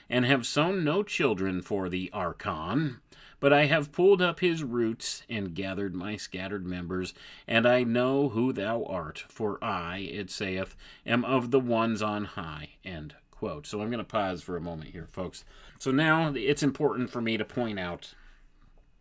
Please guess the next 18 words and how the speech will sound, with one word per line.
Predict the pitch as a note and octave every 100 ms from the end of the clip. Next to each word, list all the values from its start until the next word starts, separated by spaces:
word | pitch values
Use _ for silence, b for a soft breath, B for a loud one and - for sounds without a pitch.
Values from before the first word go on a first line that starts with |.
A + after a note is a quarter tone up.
| _ _ _ b b b b b b -
the | A#2+
Gnostic | A#2+ A#2 G#2+ - A2
roots | G2+ G#2 G#2 -
of | F#2+ E2+
this, | G#2 G2+ - -
the | G#2
Gospel | F#2 F2+ - F#2+ F#2
of | E2
Philip. | - E2+ F2+ - B B B B B _ _ b b b b b b b
Speaking | - - C#3 C3+ C3
of, | B2+ B2+ B2 A#2 A2+ B B B B B B b b b b
"He | - B2
has | B2 A2+
sown | - C3+ B2+
no | B2 C3+
children | C3 - C3 A2 G#2 A2+ G#2
for | A2
the | G#2 A2+